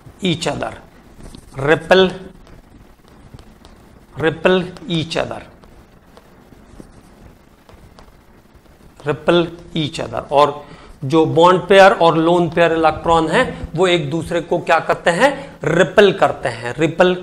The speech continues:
each other। And the order of repulsion of electron and the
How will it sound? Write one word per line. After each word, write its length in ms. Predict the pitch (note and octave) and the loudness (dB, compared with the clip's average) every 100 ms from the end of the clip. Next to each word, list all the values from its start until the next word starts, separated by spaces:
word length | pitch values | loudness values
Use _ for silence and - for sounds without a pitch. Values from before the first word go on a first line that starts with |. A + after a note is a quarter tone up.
| G#3 | -6
each 240 | E3+ D3+ - | -6 -6 -6
other। 200 | - - - - - - | -8 -10 -16 -20 -8 -4
And 160 | C#3+ | -2
the 80 | B2 - | 0 0
order 360 | D#3+ F#3+ A#3 A#3 | 4 6 8 8
of 180 | A#3+ A#3+ | 8 6
repulsion 520 | G#3+ F#3+ F3+ G3 F3 | 4 2 2 0 2
of 160 | E3+ | 2
electron 720 | F3 E3 E3 E3+ E3 E3+ - - - - | 2 2 2 2 2 0 -4 -12 -6 -2
and 180 | D#3+ D#3 | 2 4
the 260 | D#3+ - | 4 2